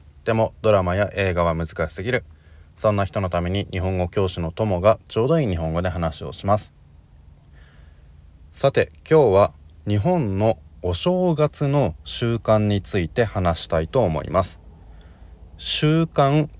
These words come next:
というのは、いつもしていることです。今日は日本人がお正月にいつもしていることを話します。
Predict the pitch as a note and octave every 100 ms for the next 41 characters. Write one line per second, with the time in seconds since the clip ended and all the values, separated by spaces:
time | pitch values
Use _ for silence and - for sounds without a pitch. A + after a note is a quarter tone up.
0 | - G#2+ G#2 G#2+ F#2 D#2 F#2+ G2 D#2 -
1 | - - - B2 - F#3 A#2 E2+ E2 -
2 | G2 F2+ E2+ F2 E2 C2+ - - - -
3 | - - - - - - A2 G2+ F2 F2
4 | F2+ A2+ A#2+ B2 B2+ A#2 A2+ G2 - A2
5 | G#2 G2+ - G#2 G#2+ - G#2+ G2+ E2+ -
6 | - A#2+ B2 B2+ C#3 E3 D3 B2+ G#2+ F#2+
7 | - F2+ F2 -